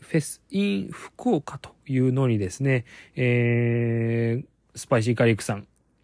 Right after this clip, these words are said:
がご出演される予定です。数々のナイツさんだったり、モグライダー、流れ星、真空ジェシカ、いろいろ出る芸人さんの中の一人ですね、スパイシーガリックさんがご出演されるという形でございます。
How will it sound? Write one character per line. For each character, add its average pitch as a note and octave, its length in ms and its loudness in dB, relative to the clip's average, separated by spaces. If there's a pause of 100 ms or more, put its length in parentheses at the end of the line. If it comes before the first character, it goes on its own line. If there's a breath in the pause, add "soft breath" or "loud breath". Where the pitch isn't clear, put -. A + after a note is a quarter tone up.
(240)
が G3 200 2
ご B2 200 2
出 - 160 -4
演 A2+ 100 0
さ G#2 100 -4
れ A2 80 0
る E3 80 2
予 C#3 140 4
定 - 120 -8
で - 80 -10
す。 - 140 -14 (300 loud breath)
数 G3 300 0
々 C3+ 220 2
の B2 80 2
ナ B2+ 220 4
イ C#3 80 4
ツ B2 140 -10
さ A2+ 180 -2
ん A2+ 100 0
だ G#2+ 100 2
っ G#2 40 -2
た B2 180 -4
り、 B2+ 100 4
モ A2 160 2
グ A#2 140 4
ラ B2 140 4
イ A2+ 80 2
ダ G2+ 180 -2
ー、 G#2 160 -2
流 A2+ 120 -2
れ B2 80 0
星、 A#2 320 -4
真 A#2 240 -4
空 B2 180 -2
ジ B2+ 100 -2
ェ C#3 40 0
シ - 120 -10
カ、 A#2+ 160 -4 (460 loud breath)
い C3 140 -2
ろ F3 200 4
い F#3+ 40 4
ろ F#3 100 4
出 F3 100 2
る E3 100 2
芸 C#3+ 160 4
人 C3+ 120 2
さ B2+ 100 -4
ん B2+ 40 2
の C3 40 2
中 C#3+ 200 0
の F#3 100 0
一 E3+ 200 0
人 B2+ 100 4
で G2 80 -4
す - 100 -6
ね、 F3 100 2
ス - 100 -8
パ A#2+ 140 0
イ G#2+ 40 -2
シ A#2+ 140 -6
ー - 20 -2
ガ A2 100 -4
リ G#2+ 60 -2
ッ G#2 40 -4
ク - 80 -18
さ E3 100 -4
ん F#3+ 40 2
が F#3+ 60 2
ご A#2 160 2
出 F#2+ 120 -4
演 F#2+ 80 -2
さ G2+ 120 -10
れ F#2+ 60 -8
る G2 100 -12
と - 100 -20 (500 loud breath)
い A2 140 -2
う G2+ 80 -2
形 G2+ 360 -10
で F#3 140 0
ご C3 160 0
ざ G#2 140 -6
い A2+ 60 -12
ま A2 160 -14
す。 - 200 -16